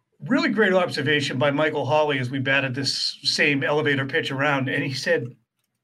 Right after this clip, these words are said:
maybe the one thing that Bailey Zappi's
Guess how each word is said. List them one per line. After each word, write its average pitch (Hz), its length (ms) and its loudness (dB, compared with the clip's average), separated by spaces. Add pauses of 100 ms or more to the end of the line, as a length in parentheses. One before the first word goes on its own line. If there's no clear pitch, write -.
(120)
maybe 240 280 2
the 240 80 2
one 185 380 0
thing 202 480 2 (560)
that 123 200 -4
Bailey 165 280 0
Zappi's 156 840 0